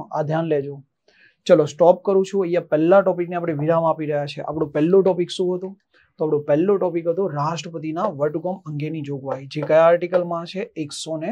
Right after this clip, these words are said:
ત્રેવીસમાં છે. ડન છે દરેકને? ચલો, હવે વધારે સમય ન લેતા આગળ વધીએ છીએ એ પહેલા દેખો, વટહુકમના ક્વેશ્ચન પૂછ્યા છે, આટલી માહિતી જો તમને ક્લિયર છે, તો હું માનું ત્યાં સુધી કોઈ પ્રોબ્લેમ આવશે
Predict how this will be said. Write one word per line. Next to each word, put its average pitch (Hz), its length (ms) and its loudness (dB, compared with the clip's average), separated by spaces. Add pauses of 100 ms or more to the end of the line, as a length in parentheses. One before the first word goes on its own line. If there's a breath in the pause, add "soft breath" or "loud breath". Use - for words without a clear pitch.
(160)
ત્રેવીસમાં 143 640 -6
છે. 139 140 -18
ડન 160 280 0
છે 190 160 -2
દરેકને? 175 340 -2 (680 loud breath)
ચલો, 139 240 6 (120)
હવે 170 180 10
વધારે 185 360 6
સમય 175 300 -4
ન 160 140 0 (160)
લેતા 175 320 -2
આગળ 151 240 2
વધીએ 156 400 2
છીએ 151 180 -10 (120)
એ 160 80 -2
પહેલા 143 380 -2 (640 soft breath)
દેખો, 175 260 4
વટહુકમના 180 480 2
ક્વેશ્ચન 170 440 -4
પૂછ્યા 180 400 -4
છે, 180 180 -8
આટલી 185 380 -8
માહિતી 180 360 -4
જો 170 120 -6
તમને 170 240 -6
ક્લિયર 165 340 0
છે, 170 120 -10
તો 170 100 -6
હું 151 160 -6
માનું 170 260 -4
ત્યાં 160 120 -8
સુધી 165 180 -10
કોઈ 160 180 -8
પ્રોબ્લેમ 156 360 -6
આવશે 143 380 -8